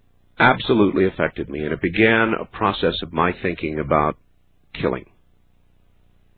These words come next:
And it's a pretty terrible thing to think about, isn't it? But I, I guarantee you, I guarantee you, uh, had I been that man, I could have, I could have killed him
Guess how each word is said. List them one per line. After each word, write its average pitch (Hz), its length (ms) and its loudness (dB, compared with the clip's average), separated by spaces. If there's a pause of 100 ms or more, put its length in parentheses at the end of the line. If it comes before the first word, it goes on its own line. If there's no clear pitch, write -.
(1040)
And 117 220 4
it's - 140 -8
a - 40 -16
pretty 170 240 2
terrible 127 320 4
thing 101 180 -2
to 92 80 -8
think 90 160 -4
about, 69 240 -4
isn't 90 180 -4
it? 104 140 -4
But 92 100 2
I, 104 220 4
I 160 160 2
guarantee 185 440 -4
you, 190 140 -10 (1120)
I 180 280 6
guarantee 156 1000 -2
you, - 300 -6 (1300)
uh, 113 260 6
had 147 220 2
I 165 180 4
been 143 200 -2
that 131 220 0
man, 113 260 0
I 104 140 2
could 127 180 -2
have, 113 200 -2
I 110 160 0
could 123 200 -6
have 107 120 -4 (100)
killed 113 240 2
him 117 280 -4